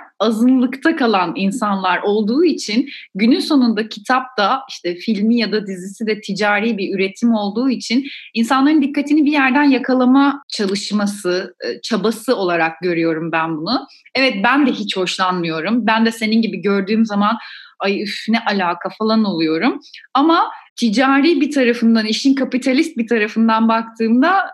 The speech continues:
bu beni o kadar da çok rahatsız etmiyor. E, ben de bu arada Turkuaz kitaptan çıkan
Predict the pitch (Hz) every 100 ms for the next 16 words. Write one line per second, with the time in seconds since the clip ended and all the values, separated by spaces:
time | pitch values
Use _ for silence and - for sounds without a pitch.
0 | - 202 202 262 247 262 294 320 - 285
1 | 339 349 254 226 214 233 320 240 240 240
2 | 233 - 285 262 226 - 190 151 151 -
3 | - - 214 202 180 262 330 311 320 254
4 | 240 226 220 262 339 359 - _ - 254
5 | 254 269 294 294 - - 220 208 - 220
6 | 214 - - 240 302